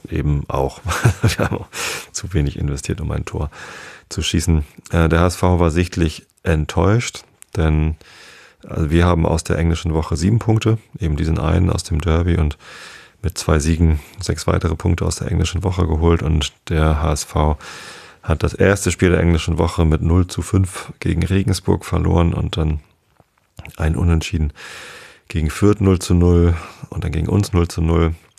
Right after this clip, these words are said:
Also in der gesamten englischen Woche kein Tor geschossen und nur zwei Punkte geholt. Da waren sie doch etwas angefressen und enttäuscht. Da hatten sie sich mehr versprochen. Vor allem wollten sie den Derby-Sieg-Titel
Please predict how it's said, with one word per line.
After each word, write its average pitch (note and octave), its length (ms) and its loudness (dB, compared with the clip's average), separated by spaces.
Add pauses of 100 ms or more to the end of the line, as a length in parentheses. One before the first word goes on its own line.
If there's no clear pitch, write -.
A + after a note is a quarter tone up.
(280)
Also D#2 140 -2
in D#2 40 0
der D#2 80 0
gesamten E2 320 0
englischen E2 360 -2
Woche E2+ 200 -2
kein F2 320 -2
Tor G#2 220 0
geschossen F#2 380 -2
und - 80 -4
nur D#2 120 -2
zwei D#2+ 180 -4
Punkte E2+ 300 -4
geholt. E2+ 260 -4 (720)
Da F2 120 2
waren F#2 160 4
sie F2 80 4
doch E2+ 160 2
etwas E2 280 -2
angefressen E2 640 0
und D2+ 480 -2 (720)
enttäuscht. F2 800 0 (920)
Da - 100 -4
hatten D#2 120 -6
sie D#2+ 60 -4
sich D#2+ 140 -6
mehr D#2+ 160 2
versprochen. D#2+ 600 -2 (520)
Vor - 200 -2
allem E2+ 240 4
wollten E2 300 4
sie D#2 420 4 (120)
den D2+ 380 2
Derby-Sieg-Titel D#2+ 1200 0